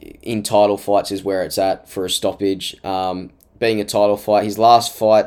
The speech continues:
against Ortega, I do believe, was an absolute war. Um, so he, he's got the heart, mate. He's an Aussie.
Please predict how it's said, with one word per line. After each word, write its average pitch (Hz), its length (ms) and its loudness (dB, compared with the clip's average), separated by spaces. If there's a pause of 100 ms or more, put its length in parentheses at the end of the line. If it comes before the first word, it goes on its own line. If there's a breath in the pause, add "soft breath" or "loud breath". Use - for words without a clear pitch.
against 98 480 -8
Ortega, 107 580 0
I 101 60 0
do 104 160 -6
believe, 98 260 -4
was 95 140 -6
an 98 60 -6
absolute 95 420 -4
war. 117 560 0 (400 soft breath)
Um, 92 420 -6 (240)
so - 240 0
he, 104 260 0 (100)
he's 107 200 -10
got - 200 -2
the 104 60 0
heart, 104 360 0
mate. 87 180 -8
He's 110 160 -8
an 117 80 -4
Aussie. 104 340 -2